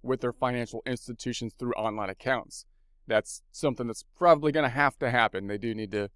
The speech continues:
push that up. I agree. I agree. For my, for what it's worth, I agree. tas further recommends that tax practitioners be given access to online accounts on behalf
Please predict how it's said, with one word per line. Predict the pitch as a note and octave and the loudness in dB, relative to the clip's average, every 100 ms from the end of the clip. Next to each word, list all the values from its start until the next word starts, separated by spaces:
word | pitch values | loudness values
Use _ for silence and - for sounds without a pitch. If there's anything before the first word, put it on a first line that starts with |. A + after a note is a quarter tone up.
| _ _ _ _ | _ _ _ _
push | A#2 G#2+ | -6 0
that | A#2 G#2 | 0 2
up. | G2 | 2
I | G2+ | 2
agree. | G#2+ G#2 G2+ E2 - | 0 -2 -6 -6 -2
I | A#2 B2 | 6 6
agree. | A#2+ A#2 F#2 F2 _ _ _ _ | 6 0 -2 -4 _ _ _ _
For | - A2+ | -10 -2
my, | A2 D#2+ | -2 -2
for | A#2 | -2
what | B2 C3+ | 4 4
it's | C3 - | 4 0
worth, | B2 A2 F#2 - | 0 2 0 -2
I | - A#2 | 4 6
agree. | A2 A2+ E2+ - _ _ - | 4 0 -4 -6 _ _ -4
tas | F3 F3+ D3+ D#3 D3 D#3+ | 2 6 6 8 6 6
further | - F3 E3 | 2 0 2
recommends | D#3 D#3+ D#3+ D3 E3 F3+ | 4 4 4 0 0 -2
that | F3 E3+ | -2 -2
tax | - D#3+ D3 - | 4 4 4 -2
practitioners | - D#3+ D3 - D#3+ - E3 | 2 2 2 -2 -6 -4 -4
be | - C#3 | -2 -2
given | D3 D3 C3 | 0 0 0
access | B2+ D3 - D3+ | 2 2 0 -8
to | - | -6
online | - C#3+ C#3+ C3 | -2 -2 0 -2
accounts | A#2 C#3 D3+ - | -2 -4 -4 -2
on | C#3+ C3 | -2 -2
behalf | B2+ A#2+ C#3+ | -4 0 0